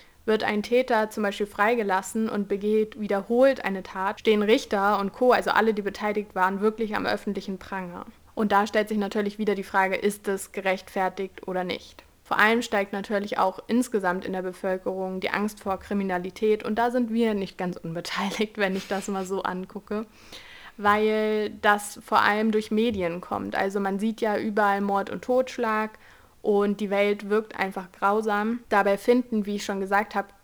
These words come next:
eigentlich eher weniger Straftaten statt. Aber man sieht es halt an jeder Ecke. Einerseits ist das natürlich schlimm und irgendwie auch blöd, dass alle Menschen so Angst davor haben.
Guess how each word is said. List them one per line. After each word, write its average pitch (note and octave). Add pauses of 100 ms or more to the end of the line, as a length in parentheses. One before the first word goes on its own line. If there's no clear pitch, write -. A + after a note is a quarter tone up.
(180)
eigentlich G#3+
eher G3+
weniger G3
Straftaten -
statt. - (360)
Aber G3
man A3
sieht A#3
es -
halt F#3
an F#2+
jeder F#2+
Ecke. - (1500)
Einerseits C4
ist G#3+
das G3+
natürlich G3
schlimm A#3+
und G3
irgendwie F#3+
auch F3+
blöd, G3+
dass F#3+
alle G3
Menschen F#3+
so F#3+
Angst G3+
davor A#3+
haben. A#3+